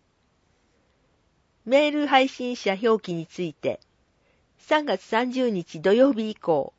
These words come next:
防災メールの配信者表記がお知らせ津南となります。二次元コードが載っています。十六、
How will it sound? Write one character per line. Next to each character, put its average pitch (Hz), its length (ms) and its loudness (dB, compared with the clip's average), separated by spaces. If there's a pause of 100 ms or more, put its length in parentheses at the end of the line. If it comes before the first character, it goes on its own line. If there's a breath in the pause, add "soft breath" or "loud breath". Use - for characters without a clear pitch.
(340)
防 262 180 8
災 285 260 2
メ 254 200 2
ー 190 40 -2
ル 170 100 -4
の 143 360 -2
配 269 240 0
信 277 220 -6
者 262 280 -2
表 226 220 4
記 156 140 -6
が 139 260 -4 (200)
お 190 60 -2
知 247 140 -4
ら 269 120 6
せ 247 160 0
津 - 120 -12
南 196 220 -2
と 156 160 -4
な 143 100 -2
り 135 140 -8
ま 131 140 -6
す。 - 200 -20 (1300)
二 226 120 -4
次 240 100 -6
元 277 200 0
コ 262 160 8
ー 208 60 8
ド 165 100 4
が 151 180 0
載 156 120 -4
っ - 20 -6
て 175 200 -4
い 160 100 -4
ま 143 180 -8
す。 - 160 -20 (1700)
十 262 220 0
六、 196 440 -2